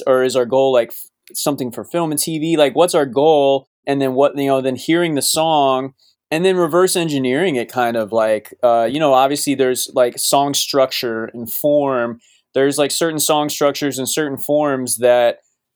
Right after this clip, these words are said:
fit certain formats better. Sometimes you work with an artist and you kinda help them arrange the song to where it kinda makes sense in the format. And different artists, you know, have different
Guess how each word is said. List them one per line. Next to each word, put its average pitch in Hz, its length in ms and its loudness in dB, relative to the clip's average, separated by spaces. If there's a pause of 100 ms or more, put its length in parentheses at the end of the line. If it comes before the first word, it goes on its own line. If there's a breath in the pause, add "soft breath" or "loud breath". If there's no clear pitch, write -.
(300)
fit - 500 -2 (360)
certain 131 320 0
formats 120 680 -2
better. 104 320 0 (100)
Sometimes 170 500 0
you 147 100 2
work 139 200 2
with 143 120 -2
an 127 100 -2
artist 127 320 2
and 131 100 -4
you 127 60 -4
kinda 127 180 -2
help 127 280 2
them 120 500 0 (100)
arrange 139 460 0
the 123 100 -6
song 135 500 0
to 131 120 -6
where 123 160 4
it 123 100 -6
kinda 127 160 -2
makes 120 300 -4
sense 123 400 -2
in 120 120 -6
the 117 80 -6
format. 127 640 -2 (120)
And 165 140 0
different 233 300 0
artists, 170 400 2
you 156 60 -4
know, 139 280 2 (100)
have 143 280 4
different 139 520 -2